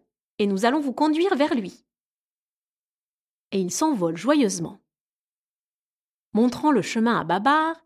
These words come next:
ils lui font traverser la rivière sur le grand pont. « Nous arrivons, disent-ils. C'est toujours par ici qu'on le trouve d'habitude. Il couche sous les ponts. » « Tiens,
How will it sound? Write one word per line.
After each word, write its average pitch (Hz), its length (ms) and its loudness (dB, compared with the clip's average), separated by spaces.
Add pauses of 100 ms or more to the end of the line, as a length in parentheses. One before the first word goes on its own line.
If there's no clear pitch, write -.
(320)
ils 240 160 2
lui 269 100 2
font 170 200 -6
traverser 294 560 -2
la 151 100 -2
rivière 262 560 -2
sur 190 160 -6
le 233 100 0
grand 185 240 -4
pont. « - 240 -18 (1200)
Nous 269 160 2
arrivons, 320 560 0 (200)
disent-ils. 185 560 -10 (460)
C'est - 220 -4
toujours 392 300 4
par 349 140 2
ici 359 220 0
qu'on 349 140 2
le 339 100 4
trouve 220 280 -6
d'habitude. 165 540 -6 (360)
Il 190 120 -6
couche 359 220 0
sous 339 120 0
les 285 140 2
ponts. » « - 260 -12 (1700)
Tiens, - 380 -2